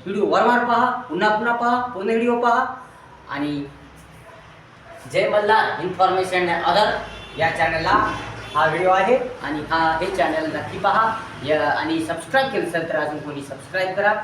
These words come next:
नवीन कोणी असेल तर त्यांनी सबस्क्राईब करा, घंटीचं बटन दाबा. आपले दोन चॅनल आहेत,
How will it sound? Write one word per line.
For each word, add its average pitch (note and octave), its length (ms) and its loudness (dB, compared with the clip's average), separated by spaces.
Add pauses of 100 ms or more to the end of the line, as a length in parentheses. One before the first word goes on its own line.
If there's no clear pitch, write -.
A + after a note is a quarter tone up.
(180)
नवीन G3 320 0
कोणी E3 560 -4
असेल D#3+ 420 -2
तर D3+ 80 -4
त्यांनी C#3 260 -8
सबस्क्राईब F3 480 -4
करा, G3+ 280 2 (560)
घंटीचं C3 420 -6
बटन E3+ 220 0
दाबा. G#3+ 420 2 (140)
आपले D3+ 220 -4
दोन A3+ 200 2
चॅनल F#3 260 2
आहेत, F3 280 -2